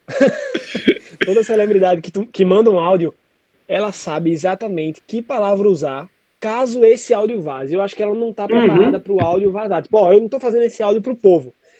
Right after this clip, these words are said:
Speaker 1: Mas caso esse áudio um dia chegue na boca do povo, ele vai chegar com essas palavras aqui. Eu acho que a única pessoa que não
Speaker 2: Exatamente.
Speaker 1: pensa desse jeito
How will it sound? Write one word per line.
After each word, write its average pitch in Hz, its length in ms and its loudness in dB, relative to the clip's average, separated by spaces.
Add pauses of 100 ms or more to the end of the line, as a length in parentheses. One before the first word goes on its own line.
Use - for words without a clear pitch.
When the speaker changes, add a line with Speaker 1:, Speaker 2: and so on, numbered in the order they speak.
(220)
Speaker 1:
Mas 247 240 -4
caso 339 360 -4
esse 330 240 -2
áudio 165 320 -2
um 220 80 -4
dia 156 260 -4
chegue 202 360 4
na 190 100 0
boca 196 260 0
do 220 80 -4
povo, 170 320 -2
ele 196 100 2
vai 190 140 -2
chegar 175 300 -4
com 185 140 -4
essas 202 240 -8
palavras 175 380 -8
aqui. 143 220 -12 (340)
Eu 208 60 0
acho 220 120 -6
que 262 60 0
a - 40 4
única 349 180 2
pessoa - 320 2
que 233 80 -2
não 262 80 4
Speaker 2:
Exatamente. 226 100 -2
Speaker 1:
pensa 208 280 0
desse 190 280 0
jeito 180 460 2